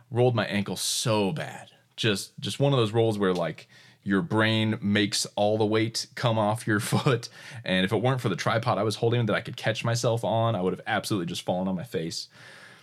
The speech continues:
And so I laid there just feeling, like, that burning, swelling kind of feeling that you get when you've injured yourself.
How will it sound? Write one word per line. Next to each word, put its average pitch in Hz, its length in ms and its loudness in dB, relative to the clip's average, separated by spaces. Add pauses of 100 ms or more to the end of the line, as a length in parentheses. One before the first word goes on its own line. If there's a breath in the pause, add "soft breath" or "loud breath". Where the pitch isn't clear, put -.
(1080 loud breath)
And 110 80 -6
so 92 120 0
I 92 60 2
laid 123 320 2
there 113 240 4
just 98 180 -2
feeling, 113 640 0
like, 87 240 -4
that 90 380 -2
burning, 107 500 4
swelling 104 680 2
kind 104 180 -2
of 95 80 -2
feeling 104 320 0
that 101 160 -2
you 101 60 -4
get 104 260 0
when 95 100 -2
you've 98 140 2
injured 98 300 0
yourself. 101 500 -2